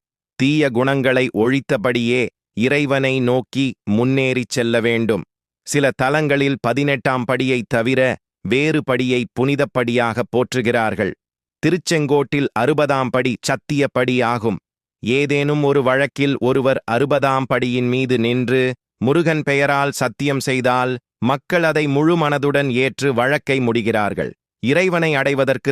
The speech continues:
தத்துவங்கள் திருப்படிகளாகும். ஆகவே திருக்கோயில் படிகள் அனைத்தும் தத்துவங்களே. படிகளின் தத்துவ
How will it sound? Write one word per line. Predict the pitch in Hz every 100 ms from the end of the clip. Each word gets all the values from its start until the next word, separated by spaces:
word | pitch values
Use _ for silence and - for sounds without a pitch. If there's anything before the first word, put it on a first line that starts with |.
| 117
தத்துவங்கள் | 127 - 160 139 127 123 -
திருப்படிகளாகும். | 131 127 117 110 107 95 87 69 50 _ -
ஆகவே | 117 131 135 147 151 - _ _
திருக்கோயில் | 147 180 - 170 160 156 -
படிகள் | 135 151 147
அனைத்தும் | 135 135 135 - 143
தத்துவங்களே. | 147 123 107 156 139 127 123 127 98 - _ -
படிகளின் | 135 165 175 165 156
தத்துவ | 147 135 - 165